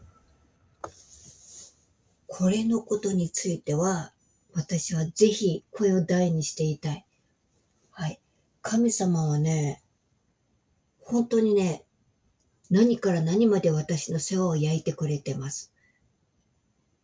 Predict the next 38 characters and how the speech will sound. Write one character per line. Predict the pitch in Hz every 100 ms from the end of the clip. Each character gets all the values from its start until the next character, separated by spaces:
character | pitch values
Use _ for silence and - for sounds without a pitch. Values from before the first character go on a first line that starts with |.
| _
は | 131
い。 | - _ _ _ _ _ _
で、 | 147 180 151 - - _ _ _ _ _ -
あ | - 135
の、 | 151 156 143 - _ _ - _ _ - _ _ _
ま | 196
あ、 | 147
子 | - 208 202
供 | 233 240 220
の | 214 208 208 _ _
時 | 220 208 - 180 156
に | 147 143
ね、 | 160 170 - _ _
私 | 170 - - 165
虐 | 160 156
待 | - 226 226
を | 226
受 | 214 214
け | 208
て | 185
た | 156
ん | 151
で、 | 160 160 139 _ _ _ _ _ _ -
い | 156
じ-、 | 311 - _ _ _
虐 | 185 170
待 | - 202 190
と | 190
か | - 160
い | - 151
じ | 202
め | 180
と | 170 160
か | - 139 - _ _ _ - - - _ _ _ _ _ _
受 | 180 - 185
け |
た | 156 143
り、 | 190 185 -